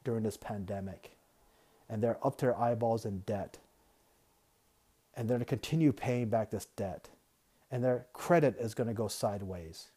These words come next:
And they can't get more credit. But here in Asia, there's lots of wealth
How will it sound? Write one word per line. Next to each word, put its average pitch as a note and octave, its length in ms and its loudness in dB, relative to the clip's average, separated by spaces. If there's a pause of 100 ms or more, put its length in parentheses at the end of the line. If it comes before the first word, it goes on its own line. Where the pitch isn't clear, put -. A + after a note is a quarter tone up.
And G#2 80 -8
they G#2 80 -6
can't E3 320 0
get C3+ 160 0
more A2 160 -6
credit. F2 400 -10 (1080)
But B2 120 0
here E3+ 200 6
in C#3+ 180 2
Asia, D3+ 580 6 (640)
there's C3+ 380 4 (160)
lots A#2+ 420 2
of D3+ 160 6
wealth C#3+ 420 6